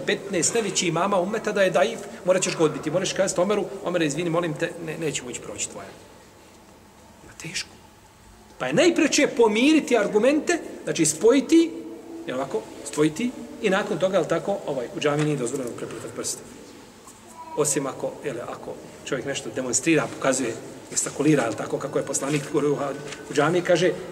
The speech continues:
vjernik je vjerniku, kel bunjan, je šuddu ba'duhu ba'dan, pa je spojio ovako prste. Protivnom, nećemo drugačije.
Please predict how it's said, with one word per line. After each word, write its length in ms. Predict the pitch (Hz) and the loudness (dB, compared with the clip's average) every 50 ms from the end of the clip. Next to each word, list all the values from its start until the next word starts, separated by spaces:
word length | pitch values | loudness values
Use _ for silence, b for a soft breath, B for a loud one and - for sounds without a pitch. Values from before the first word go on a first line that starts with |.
| - - | -4 2
vjernik 340 | 151 185 180 175 160 - - | 4 4 6 6 4 4 4
je 80 | 156 143 | 2 4
vjerniku, 520 | 151 208 226 220 233 233 - - 254 233 - - - - - - | 6 6 6 6 4 0 0 0 -2 -2 -2 -6 -12 -12 -10 -4
kel 180 | - 202 190 170 | 2 2 4 4
bunjan, 580 | 151 151 185 180 180 196 208 202 175 139 117 107 - - - - - - - - - - | 4 4 4 6 6 4 4 4 4 2 0 -2 -6 -8 -10 -12 -12 -12 -14 -14 -10 0
je 100 | - 151 | 2 2
šuddu 320 | 147 - 233 226 156 170 165 | 4 6 4 4 6 4 4
ba'duhu 400 | 147 214 233 151 156 165 135 139 | 6 4 4 4 4 4 4 4
ba'dan, 300 | 180 254 277 294 277 - - | 6 6 6 6 6 4 4
pa 80 | 240 240 | 4 4
je 80 | 214 | 4
spojio 380 | 220 - - 220 208 202 180 160 | 4 4 6 6 6 8 6 4
ovako 260 | 147 147 147 - 151 | 4 4 2 0 -2
prste. 360 | - - 147 - - - - - - - - - - | -2 -2 -6 -4 -4 -6 -6 -10 -16 -16 -14 -8 0
Protivnom, 460 | 170 170 170 196 185 185 180 175 175 - - - - - - - - - - - - - - - | 0 0 0 0 0 2 2 2 2 -2 -10 -14 -14 -16 -18 -18 -18 -18 -18 -20 -20 -20 -12 -2
nećemo 360 | 175 170 160 147 - 147 139 | 0 0 0 2 0 -2 -2
drugačije. 440 | 123 127 113 117 107 - - - - | -2 -6 -6 -6 -8 -8 -8 -10 -10